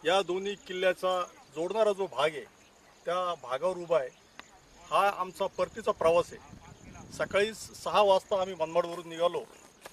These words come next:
आमची सात लोकांची टीम होती आणि आम्ही असं ठरवलं की, अं, ज्या रस्त्याने सगळेच लोक जातात त्या रस्त्याने जायचं, काहीतरी वेगळं ॲडव्हेंचर करायचं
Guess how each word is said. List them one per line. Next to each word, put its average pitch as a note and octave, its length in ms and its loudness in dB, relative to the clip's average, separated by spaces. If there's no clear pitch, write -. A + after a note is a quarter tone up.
आमची E3 280 -14
सात D#3+ 240 0
लोकांची F3 340 -10
टीम D#3+ 200 -14
होती A#2 240 -20
आणि G3+ 520 -8
आम्ही G3 200 2
असं G#3+ 180 4
ठरवलं G#3 360 4
की, G#3+ 280 -4
अं, D#3 320 -10
ज्या G#3+ 220 10
रस्त्याने G3+ 460 0
सगळेच F3+ 360 0
लोक F#3 160 0
जातात D#3+ 340 4
त्या E3+ 100 0
रस्त्याने E3 460 -4
जायचं, B2+ 320 -8
काहीतरी F3+ 380 2
वेगळं G3+ 300 8
ॲडव्हेंचर F3 400 6
करायचं C3 400 -6